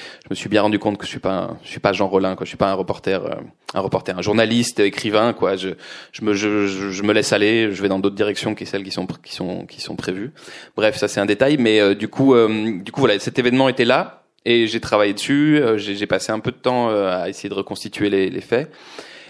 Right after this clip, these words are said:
Euh, et, et voilà, ça s'est construit comme ça, quoi, avec des, des, des gr-, des images comme ça marquantes,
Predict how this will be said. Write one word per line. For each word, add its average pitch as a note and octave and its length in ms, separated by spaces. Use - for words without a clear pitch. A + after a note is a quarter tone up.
Euh, F2+ 880
et, A#2+ 680
et - 20
voilà, C#3+ 220
ça - 80
s'est A#2 100
construit A#2 320
comme A#2 160
ça, D3+ 160
quoi, A#2 140
avec G#2 180
des, G#2 240
des, G#2 260
des B2 180
gr-, - 240
des A2+ 220
images B2+ 280
comme G#2+ 140
ça A2 220
marquantes, C#3 540